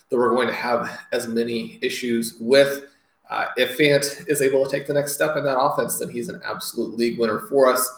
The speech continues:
Shenault probably doesn't have the same kind of positional advantage that Fant might end up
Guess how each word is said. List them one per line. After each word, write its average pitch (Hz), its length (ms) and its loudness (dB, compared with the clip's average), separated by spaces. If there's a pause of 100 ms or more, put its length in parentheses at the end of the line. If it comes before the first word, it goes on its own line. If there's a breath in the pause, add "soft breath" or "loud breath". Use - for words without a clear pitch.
(420 soft breath)
Shenault 139 500 2
probably 143 480 4
doesn't 131 300 -4
have 123 440 -4
the 117 80 -2
same 127 440 0
kind 120 240 -4
of 117 160 0
positional 117 580 0
advantage 104 600 -4 (320 soft breath)
that - 260 0
Fant 113 300 2
might 107 260 2 (1120 loud breath)
end 117 180 0
up - 280 2